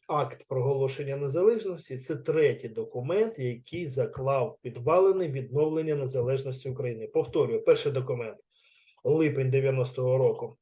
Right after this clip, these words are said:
е, Декларація про державний суверенітет, другий документ — серпень дев'яностого року,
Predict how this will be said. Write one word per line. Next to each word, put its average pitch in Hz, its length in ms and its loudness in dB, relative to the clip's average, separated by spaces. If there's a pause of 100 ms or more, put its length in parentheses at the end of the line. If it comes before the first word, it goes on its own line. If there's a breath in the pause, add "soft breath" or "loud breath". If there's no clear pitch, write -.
(140)
е, 120 1040 0 (440)
Декларація 135 920 4
про 135 140 -2
державний 127 460 0
суверенітет, 151 680 4 (600 loud breath)
другий 151 380 2
документ — 131 540 0
серпень 131 460 2
дев'яностого 127 720 0
року, 113 520 -2